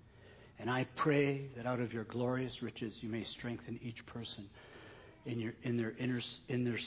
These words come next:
in your spirit, in their inner being, so that Christ may dwell in their hearts through faith, Lord. And I pray that they would be rooted and established in love and may have power together with all the saints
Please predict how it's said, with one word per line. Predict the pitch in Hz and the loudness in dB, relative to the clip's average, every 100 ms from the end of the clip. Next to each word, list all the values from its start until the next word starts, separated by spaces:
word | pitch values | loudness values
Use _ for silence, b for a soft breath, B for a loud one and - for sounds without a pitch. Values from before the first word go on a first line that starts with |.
| - | -2
in | 123 123 | 0 2
your | 110 | 2
spirit, | - - 127 117 101 - | -2 -2 2 4 2 -2
in | 107 | -2
their | 107 - | -2 0
inner | 131 139 | 6 6
being, | 123 127 110 98 | 8 6 4 0
so | - 110 | -6 -6
that | - - | -6 0
Christ | - - - - - | 2 6 6 4 2
may | 117 | 0
dwell | 113 117 107 | 2 0 0
in | 107 | 0
their | 98 | -2
hearts | 95 98 - - | -2 -4 -4 -8
through | 104 - | -10 -8
faith, | 101 104 - | -8 -8 -10
Lord. | - - B B B B B - | -14 -14 B B B B B 0
And | 123 | 4
I | 127 | 6
pray | - 151 139 | 8 10 10
that | 135 107 | 10 6
they | 131 127 | 6 8
would | 123 | 6
be | 117 117 | 4 2
rooted | 117 135 131 | 4 6 6
and | 127 113 | 4 2
established | 117 - 117 117 113 - | 0 0 0 2 -2 -4
in | 113 104 | -6 -4
love | 95 87 - 110 | -6 -6 -10 -8
and | 107 | -4
may | 107 | -2
have | 104 - | -4 -6
power | - 123 127 131 | -4 -2 0 -2
together | 123 117 113 104 98 | -4 -4 -4 -4 -8
with | 98 | -2
all | 117 123 | 2 2
the | 117 | 0
saints | - 92 80 - | -4 -8 -10 -16